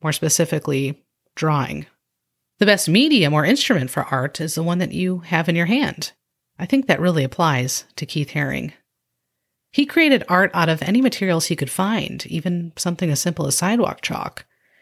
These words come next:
He wanted art to be accessible to everyone and easy for them to understand.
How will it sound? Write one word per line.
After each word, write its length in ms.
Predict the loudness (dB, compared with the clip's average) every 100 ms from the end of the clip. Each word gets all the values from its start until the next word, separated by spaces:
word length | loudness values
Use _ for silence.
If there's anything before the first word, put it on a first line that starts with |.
| _ 0
He 100 | 2
wanted 300 | 4 4 4
art 200 | 2 2
to 80 | 2
be 180 | 0 0
accessible 540 | -4 -2 0 2 0
to 200 | -4 -2
everyone 580 | 0 2 0 -4 -6 -4
and 300 | 0 0 0
easy 280 | 0 2 2
for 160 | 0
them 140 | 0 0
to 60 |
understand. 800 | -2 -4 -4 0 0 0 -4 -10